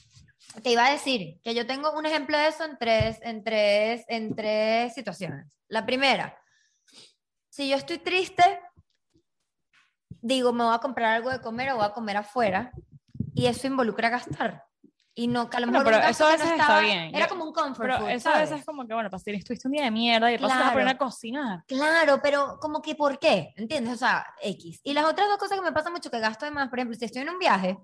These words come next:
Speaker 1: mira esto que he pensado, si estoy en un viaje y yo me planifiqué mi budget, pero hay un imprevisto, y tengo que hacer un gasto grande, en mi cabeza digo, "No importa, estoy
Speaker 2: Ya
Speaker 1: de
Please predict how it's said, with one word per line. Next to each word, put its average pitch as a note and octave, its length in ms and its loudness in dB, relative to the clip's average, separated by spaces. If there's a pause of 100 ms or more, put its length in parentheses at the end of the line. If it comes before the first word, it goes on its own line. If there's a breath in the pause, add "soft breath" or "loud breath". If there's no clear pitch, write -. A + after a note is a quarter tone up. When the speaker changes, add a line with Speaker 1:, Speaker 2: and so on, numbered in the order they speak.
(100)
Speaker 1:
mira B3+ 340 0
esto E4 240 -6
que D4 60 -8
he - 20 -6
pensado, G3+ 400 -6
si A3+ 60 -8
estoy C#4+ 160 -8
en D#4+ 60 -6
un E4+ 80 -6
viaje D#4+ 220 2
y D#4+ 60 -2
yo C4+ 80 -2
me B3+ 80 -6
planifiqué B3 320 -8
mi G#3+ 100 -6
budget, F3+ 420 -4
pero G#3+ 120 0
hay A3 100 -2
un B3 60 -6
imprevisto, G3+ 580 -8 (460 soft breath)
y A#3+ 80 -8
tengo B3+ 100 0
que D#4 60 2
hacer D4+ 160 -2
un C#4 40 -6
gasto D4+ 220 0
grande, G#3 500 0
en B3 120 -4
mi A#3+ 80 -4
cabeza B3 220 0
digo, A#3 180 -2 (300)
"No A3+ 80 -6
importa, A3 260 0
estoy G3 160 0
Speaker 2:
Ya - 0 -
Speaker 1:
de G3 60 2